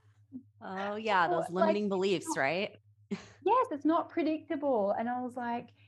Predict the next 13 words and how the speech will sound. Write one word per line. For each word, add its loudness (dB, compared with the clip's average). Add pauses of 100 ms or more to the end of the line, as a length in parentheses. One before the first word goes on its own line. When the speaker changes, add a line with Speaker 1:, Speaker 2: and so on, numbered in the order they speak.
(760)
Speaker 2:
"Yeah, 2
cool, 6
but 4 (800)
why 0
not 2
give -2
it 0
a 2
try?" 0
And -4 (380)
so 4
I, 6
I 0